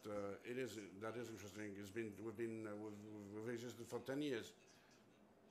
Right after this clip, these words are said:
So it's, uh, it's f-, a long time for, uh, an organization of youth.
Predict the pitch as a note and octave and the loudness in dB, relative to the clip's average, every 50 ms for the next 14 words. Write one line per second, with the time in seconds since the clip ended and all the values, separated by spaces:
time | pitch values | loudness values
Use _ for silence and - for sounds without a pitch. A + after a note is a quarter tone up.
0 | - - - - - A2+ A2 A2+ A2 G2+ - - - A2 A2 G#2+ G#2 G2+ G2 G2 | -16 -12 -8 -2 2 4 6 6 4 4 0 -2 -2 0 2 2 4 4 4 4
1 | G2 G2 F#2+ F#2+ F#2 F#2 F#2 F#2+ F#2 F#2 F#2+ F#2+ G2+ G#2 - - - - - - | 2 2 0 0 -4 -6 -6 -6 -6 -6 -6 -4 -4 -4 -4 -4 -6 -6 -6 -2
2 | G#2+ G2+ A2+ A#2+ B2+ C3+ C3+ - - - D3 F3 F3 C3+ A#2 A#2 A2 G#2+ G#2+ G#2 | 0 2 4 6 6 6 6 4 2 4 4 6 4 4 4 6 6 6 6 6
3 | G#2 G2+ G2+ G2+ G#2+ A2+ A2 A2+ A2 G2+ A2+ A2+ G#2+ A2 A2 A2 G#2+ G2 G#2 A#2+ | 4 2 2 0 0 0 2 2 2 4 2 2 0 0 -2 -2 -2 -2 0 2
4 | D3 C#3+ A#2 - | 2 2 2 0